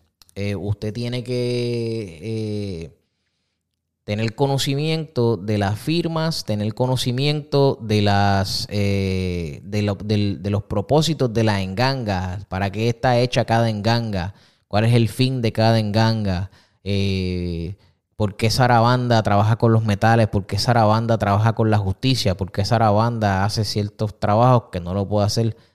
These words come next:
la otra enganga, o que tiene más por ciento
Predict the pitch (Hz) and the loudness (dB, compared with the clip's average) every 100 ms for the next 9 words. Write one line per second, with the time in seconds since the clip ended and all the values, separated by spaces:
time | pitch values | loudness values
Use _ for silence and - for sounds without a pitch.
0 | _ - 85 90 110 104 110 143 127 - | _ -10 -6 -4 -2 -2 -2 -2 -2 0
1 | 135 143 - _ _ _ _ _ _ - | 2 2 -2 _ _ _ _ _ _ -6
2 | 107 107 110 120 120 127 - - _ _ | -4 -2 -2 0 0 -2 -4 -12 _ _
3 | _ _ _ _ _ _ _ 127 107 139 | _ _ _ _ _ _ _ 0 2 0
4 | 143 139 - 98 101 | 0 -2 -4 -6 -8